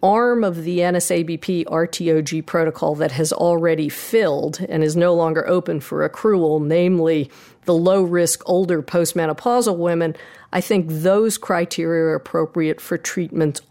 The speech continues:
off study, as long as you tell the patient that we don't yet have long-term follow-up data.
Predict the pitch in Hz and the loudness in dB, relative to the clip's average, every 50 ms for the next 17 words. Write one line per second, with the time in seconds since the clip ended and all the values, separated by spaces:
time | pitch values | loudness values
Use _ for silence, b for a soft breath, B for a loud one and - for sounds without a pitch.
0 | _ _ - 160 156 151 156 151 - - - - b b b b b b b b | _ _ -2 0 2 2 2 2 0 -6 -16 -20 b b b b b b b b
1 | b b b - - - 233 208 202 180 170 165 170 B B B B B B - | b b b -6 -2 0 2 2 2 2 0 0 -2 B B B B B B -4
2 | 226 226 226 220 233 233 226 226 - 247 240 - 208 180 180 190 196 - - 160 | -2 0 2 2 2 2 0 0 -2 -2 -2 0 0 0 0 -2 -4 -2 -2 0
3 | 160 - - 180 180 - 175 - - 165 156 143 - 151 160 170 - - 160 156 | 0 0 0 -2 -2 -2 -2 -2 -2 -4 -4 -2 0 0 0 0 0 0 0 0
4 | 151 151 - - - 147 147 151 151 156 156 143 143 147 147 147 - - 151 147 | 0 0 -2 -4 -4 -4 -2 -2 -4 -4 -4 -4 -2 -2 -2 -4 -4 -4 -6 -6
5 | 151 - - 139 139 - 107 107 104 - - - - - - - - | -6 -4 -4 -2 -2 -2 -2 -2 -4 -6 -6 -6 -4 -4 -4 -4 -6